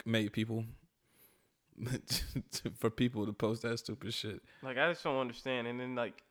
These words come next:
Speaker 2: everybody, it's just like we was talking about earlier. It's all about a wave, bruh.
Speaker 1: But this ain't the, this ain't the spicy chicken wave. I mean, this ain't the chicken sandwich wave, though, dog. This is, like, when, this is, like, pure ignorance. <laughs>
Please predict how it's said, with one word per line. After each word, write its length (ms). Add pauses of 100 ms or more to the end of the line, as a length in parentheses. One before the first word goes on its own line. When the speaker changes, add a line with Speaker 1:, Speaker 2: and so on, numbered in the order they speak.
(180)
Speaker 2:
everybody, 520
it's 180
just 180
like 180
we 200
was 120
talking 220
about 140
earlier. 240 (760)
It's 140
all 100
about 220
a 40
wave, 400
bruh. 200 (1000)
Speaker 1:
But 120
this 160
ain't 120
the, 80 (120)
this 160
ain't 80
the 80
spicy 320
chicken 240
wave. 200
I 60
mean, 120
this 140
ain't 120
the 40
chicken 220
sandwich 340
wave, 220
though, 140
dog. 240
This 140
is, 180
like, 280 (480)
when, 440 (600)
this 160
is, 120
like, 300
pure 260
ignorance. 680
<laughs> 40